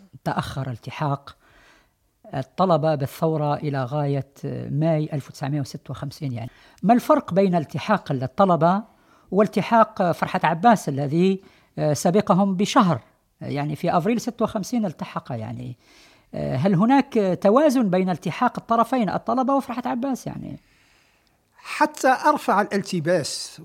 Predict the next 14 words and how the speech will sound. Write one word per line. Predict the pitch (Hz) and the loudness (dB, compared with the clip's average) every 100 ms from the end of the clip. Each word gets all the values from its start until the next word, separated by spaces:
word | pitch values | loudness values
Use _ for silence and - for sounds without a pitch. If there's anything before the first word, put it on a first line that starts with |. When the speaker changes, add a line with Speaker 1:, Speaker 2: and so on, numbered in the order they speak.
| 160 | -4
Speaker 2:
وهذا | 214 196 214 170 175 | 0 2 2 2 2
رأيي | 220 - 175 165 180 226 311 _ _ _ _ _ _ _ _ _ | 2 0 -2 0 0 -4 -6 _ _ _ _ _ _ _ _ _
وكتبته | 156 160 185 196 196 185 - 254 247 285 - 190 143 165 - _ _ _ _ _ _ | -4 0 4 4 2 0 0 2 4 2 0 0 0 -2 -6 _ _ _ _ _ _
ونشرته | 165 190 214 269 247 233 202 | -2 0 0 0 0 0 -2
في | - | -4
الصحف | 190 - 254 320 - - _ _ _ _ _ _ _ | -6 -6 -6 -8 -10 -20 _ _ _ _ _ _ _
وتكلمته | 160 180 - 214 262 247 285 262 247 214 269 - _ _ _ _ _ _ _ - | -4 -2 0 -2 0 0 0 0 0 -2 -4 -12 _ _ _ _ _ _ _ 2
أو | 160 202 | 4 4
تكلمت | 233 - 240 269 240 226 | 2 0 0 2 0 -2
عنه | 208 247 190 226 _ _ _ _ | 0 0 0 -4 _ _ _ _
في | _ - 226 | _ -2 2
محاضراتي | 214 202 - 226 214 220 247 269 262 262 277 _ _ _ | 2 2 -2 -2 0 2 2 2 -2 -8 -10 _ _ _
وفي | 160 175 220 214 | -4 -2 2 2
مداخلاتي. | 208 170 220 - 208 220 254 254 269 277 | 2 2 0 2 0 4 4 2 -2 -8